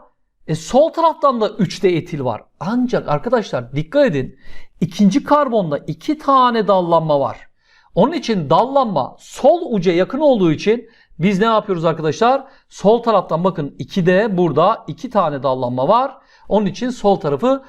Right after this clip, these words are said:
tercih ediyoruz arkadaşlar. Bakın burada zaten kırmızı karbondan da gösterilmiş ve numaralar verilmiş gençler.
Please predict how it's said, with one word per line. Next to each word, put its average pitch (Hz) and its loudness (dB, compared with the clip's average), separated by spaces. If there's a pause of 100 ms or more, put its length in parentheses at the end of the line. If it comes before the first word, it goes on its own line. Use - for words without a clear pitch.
(160)
tercih 170 2
ediyoruz 135 -2
arkadaşlar. 143 0
Bakın 180 -2
burada 156 0
zaten 180 -2
kırmızı 180 -6
karbondan 143 -2
da 127 -8
gösterilmiş 202 0 (340)
ve 180 2
numaralar 196 2 (340)
verilmiş 165 -2
gençler. - -8